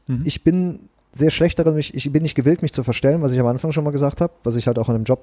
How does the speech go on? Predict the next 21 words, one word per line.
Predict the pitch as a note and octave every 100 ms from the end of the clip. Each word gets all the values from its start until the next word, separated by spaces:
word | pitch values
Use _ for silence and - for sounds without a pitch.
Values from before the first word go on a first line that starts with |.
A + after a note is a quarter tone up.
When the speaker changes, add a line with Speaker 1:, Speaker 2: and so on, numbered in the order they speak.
| _
Speaker 2:
gut | - D3
finde. | - D#3 F3+ F#3+ _ -
Speaker 1:
Mhm. | A2+ G#2
Speaker 2:
Ich | A#2+
kann | E3
mich | F3+
sehr | D3 D#3+
gut | E3
verstellen, | - D3 - C#3 C#3+ C#3+ C3
wenn | A#2+ C3
ich, | B2+ -
ähm, | B2+ A#2 A#2 A2 A2+ _ _ _ _ _ _ -
wenn | B2 B2+
das | A#2+
äußere | - C#3 B2+ A#2
Rahmen | B2 C#3
es | C3 -
verlangt. | A#2 A2+ D#3 F#3+
Das | A#2
heißt, | A#2+ A#2
wenn, | B2 A#2+ -